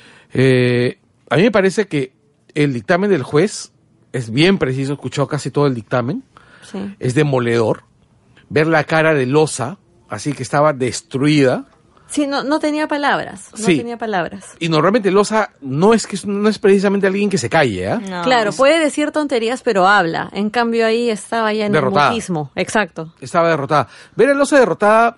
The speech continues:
Speaker 1: también es una cosa divertida.
Speaker 2: Sí.
Speaker 1: Porque en serio es una persona
Speaker 2: Desagradable.
Speaker 1: Sí, aunque, aunque tengo que admitir dos cosas, ¿ah? Uno, eh, tiene un montón de desparpajo legal, ¿no? O sea, es capaz de, de seguir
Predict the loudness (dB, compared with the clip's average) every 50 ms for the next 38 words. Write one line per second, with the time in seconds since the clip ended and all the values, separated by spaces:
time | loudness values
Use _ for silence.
0 | -4 -4 -4 -2 0 -4 -4 -2 -4 -6 -6 -4 -2 -2 0 0 0 -2 -4 -2
1 | -2 0 0 0 -2 -8 _ _ -20 -20 -16 -12 -4 -2 -2 -2 -2 -4 0 0
2 | 0 0 2 0 0 0 2 2 4 4 4 2 2 -2 -4 -4 -2 -2 -2 -2
3 | -2 -4 -8 _ _ _ _ _ _ _ _ -2 -2 0 0 0 0 0 0 0
4 | -2 -2 -4 -6 -12 -14 -16 -16 -14 -4 0 0 0 2 2 2 2 2 0 -4
5 | -4 -6 _ -10 -10 -8 -6 -6 -6 -4 -4 -4 -2 0 -2 -2 -2 -4 -10 -6
6 | -4 -4 -4 -2 -2 -4 -2 -2 -4 -4 -4 -6 -6 -8 -10 -4 _ 4 4 4
7 | 4 4 2 0 -2 -6 _ _ -20 _ _ _ -20 -20 _ _ _ -4 -2 0
8 | 0 0 0 0 0 -2 -4 -6 _ _ _ 0 0 2 4 4 4 4 2 2
9 | 0 -4 _ _ _ _ -2 0 2 2 2 0 0 2 2 0 0 0 -2 -2
10 | -2 0 -2 -2 -2 0 -4 -2 -2 -2 -2 -2 -4 -6 -8 -10 -8 -8 -4 -2
11 | -2 -2 -2 -2 -6 -4 0 0 0 0 0 -2 0 2 2 2 2 0 -4 _
12 | -20 -20 _ _ -4 -4 -4 0 -2 -2 0 2 4 4 4 4